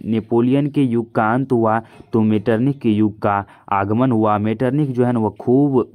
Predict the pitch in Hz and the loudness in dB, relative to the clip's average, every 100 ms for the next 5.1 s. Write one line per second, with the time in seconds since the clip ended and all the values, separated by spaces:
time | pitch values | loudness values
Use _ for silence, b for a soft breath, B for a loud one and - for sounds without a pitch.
0 | - 110 110 117 113 113 107 107 110 110 | -6 -4 -2 -4 0 0 2 0 0 -2
1 | 95 92 117 135 113 107 110 107 104 101 | -4 0 0 2 -2 -4 -6 -4 -2 0
2 | 98 98 104 - 90 B B B 95 92 | 0 -2 -4 -2 -4 B B B -2 0
3 | 98 101 - 110 98 98 92 95 95 113 | 0 -2 -2 -2 0 -2 -2 -4 -2 -2
4 | 110 104 101 95 87 104 101 101 107 104 | -4 -2 0 0 -2 0 0 2 -2 -2